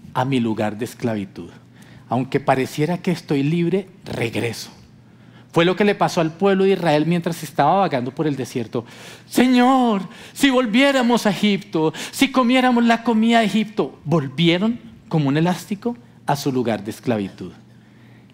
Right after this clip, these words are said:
La queja permanente nos lleva a nosotros nuevamente al lugar de esclavitud.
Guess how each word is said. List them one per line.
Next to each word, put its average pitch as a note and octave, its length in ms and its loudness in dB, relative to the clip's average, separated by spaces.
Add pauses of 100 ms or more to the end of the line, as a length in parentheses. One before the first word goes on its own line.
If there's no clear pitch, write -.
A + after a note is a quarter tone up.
(100)
La B2+ 280 2
queja F3+ 500 -2
permanente C3 800 -2 (320)
nos C3 200 -2
lleva B2+ 280 0
a D#3 40 2
nosotros C3 460 -4
nuevamente D3 840 -2 (380)
al B2 220 0
lugar A#2 340 -2
de B2+ 60 -6
esclavitud. G#2+ 600 -8